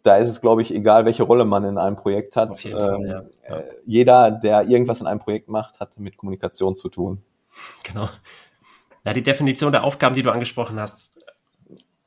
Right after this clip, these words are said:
Speaker 2: eigentlich kann man das ja auch unter Kommunikation
Speaker 1: Es,
Speaker 2: fassen.
Speaker 1: äh, letztendlich ist es so. Und da, auch da braucht man klare Regeln, weil der eine schreibt in die Aufgabe rein, äh, irgendwie drei Stichworte und denkt, damit ist doch klar, was gemeint ist. Dann kommt ein Ausführender, der liest drei Stichworte, der weiß nicht weiter.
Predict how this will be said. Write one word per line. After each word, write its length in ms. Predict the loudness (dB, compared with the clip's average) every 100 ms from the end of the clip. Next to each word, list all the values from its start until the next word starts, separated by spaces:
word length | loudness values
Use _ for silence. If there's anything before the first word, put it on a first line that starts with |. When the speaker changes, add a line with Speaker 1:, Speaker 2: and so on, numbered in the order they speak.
| 0
Speaker 2:
eigentlich 460 | 0 0 -4 -8
kann 120 | -6
man 40 | -6
das 100 | -4
ja 100 | -4
auch 80 | -4
unter 180 | -6 -8
Kommunikation 640 | -10 -12 -12 -14 -14 -20 _ _ _ -2
Speaker 1:
Es, 120 | 0
Speaker 2:
fassen. 180 | 6 6
Speaker 1:
äh, 20 |
letztendlich 440 | 8 6 4 2 2
ist 120 | 4
es 140 | 4 4
so. 180 | 0
Und 120 | 2 4
da, 100 | 6
auch 120 | 6
da 140 | 4
braucht 180 | 6 2
man 120 | 2
klare 360 | 2 2 2 0
Regeln, 440 | 2 2 0 2
weil 260 | 4 4 4
der 160 | 2
eine 340 | 2 4 4 2
schreibt 300 | 4 4 4
in 60 |
die 80 | 2
Aufgabe 500 | 4 4 6 6 6
rein, 380 | 6 4 2 -4
äh, 360 | -2 2 2 0 -10 -20 -20 -20 -4
irgendwie 500 | -2 0 2 2 0 -6
drei 280 | 4 4 4
Stichworte 680 | 2 -2 4 6 6 4
und 200 | 0 2
denkt, 200 | 2 4
damit 240 | 4 4 -2
ist 160 | 2
doch 160 | 0 0
klar, 280 | 2 4 6
was 160 | 2 0
gemeint 400 | 0 2 0 -2
ist. 200 | -6 -4
Dann 120 | 0
kommt 180 | 0 0
ein 80 |
Ausführender, 560 | 2 2 2 -4 0 2
der 100 | 0
liest 240 | -2 -4
drei 140 | 0 0
Stichworte, 500 | 0 -6 0 0 2
der 140 | 2
weiß 220 | 2 2
nicht 160 | -4 -2
weiter. 460 | 0 0 -2 -10